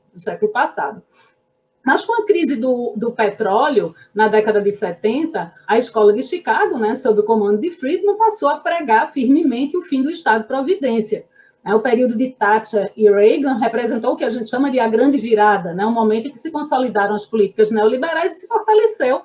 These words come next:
a luta ideológica contra o Estado do bem-estar social. Acontece que a desregulamentação e o desbloqueio dos sistemas financeiros por parte dos Estados-nações levaram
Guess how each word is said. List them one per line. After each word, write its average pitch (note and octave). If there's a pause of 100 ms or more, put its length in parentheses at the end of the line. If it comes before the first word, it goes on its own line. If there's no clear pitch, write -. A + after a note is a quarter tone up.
(360)
a G#4
luta C#4+
ideológica C4+
contra D4
o F4
Estado G#3+
do A#3
bem-estar B3+
social. B3 (960)
Acontece G#4+
que G#4 (140)
a C#4+
desregulamentação D#4
e B3+
o B3
desbloqueio A#3
dos A#3
sistemas A3+
financeiros A3+
por G#3+
parte G#3
dos A3
Estados-nações D#4+
levaram G4+